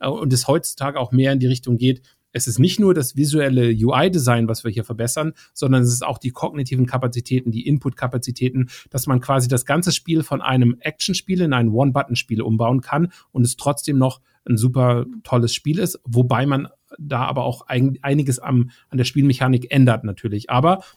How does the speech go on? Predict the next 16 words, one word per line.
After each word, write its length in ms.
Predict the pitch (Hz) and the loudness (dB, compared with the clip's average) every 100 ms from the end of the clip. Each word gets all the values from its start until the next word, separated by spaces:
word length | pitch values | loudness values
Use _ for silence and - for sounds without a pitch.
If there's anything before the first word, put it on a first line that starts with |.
| _ | _
das 160 | - 131 | -6 -6
Spiel 240 | - 147 | -2 0
dann 360 | 147 151 165 180 - | 2 2 -2 -6 -10
für 220 | - 135 | -8 -4
einen, 460 | 135 135 131 127 | -2 0 2 0
der 400 | 127 127 127 127 | 0 2 2 0
nur 260 | 135 135 135 | 0 2 4
mit 160 | 139 131 | 2 2
einem 120 | 120 | 4
Mund-Controller 800 | 120 147 139 160 - 160 151 151 | 6 4 2 -6 -4 -4 -4 -4
zum 120 | 156 | -4
Beispiel 300 | 143 147 151 | -4 -6 -6
das 120 | 143 | -6
Spiel 220 | - 156 | -4 -6
spielen 320 | - - 151 156 | -6 -4 -4 -2
kann, 280 | 185 196 | -2 -2